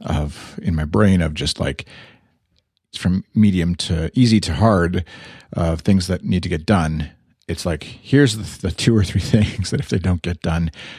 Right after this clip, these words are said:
you're gonna feel depressed about summer about. So it doesn't really help me actually get stuff done in a great way. So I do need to do, you know, keep lists, do a better job of realistic expectations. Um, and so that's why I'm telling you, the Dailyish listener, to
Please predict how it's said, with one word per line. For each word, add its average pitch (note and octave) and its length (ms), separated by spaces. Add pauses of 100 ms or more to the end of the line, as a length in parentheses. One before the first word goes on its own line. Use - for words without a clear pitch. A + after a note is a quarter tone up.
(280)
you're - 140
gonna E2 140
feel E2+ 140
depressed D#2 400
about D#2+ 200
summer D#2+ 240
about. D#2+ 260 (340)
So - 60
it A#2 40
doesn't C#3 160
really E3 140
help C#3 140
me C3+ 100
actually A2+ 260
get A2 140
stuff F#2+ 260
done F#2 360 (280)
in F#2 60
a E2 60
great D#2 200
way. D#2 160 (840)
So - 140
I - 20
do B2+ 100
need A#2+ 160
to - 60
do, F#2+ 180 (500)
you G2+ 80
know, D#2 120 (120)
keep - 200
lists, E2+ 300 (120)
do F#2 80
a E2+ 40
better D#2+ 240
job D2 260
of C#2 160 (460)
realistic F#2+ 500
expectations. - 960
Um, C#2 320
and D2+ 180
so D2+ 240 (440)
that's - 160
why G#2+ 80
I'm A2+ 80
telling C3 240
you, D3 260 (300)
the F2 200
Dailyish G#2 460
listener, - 380 (300)
to - 200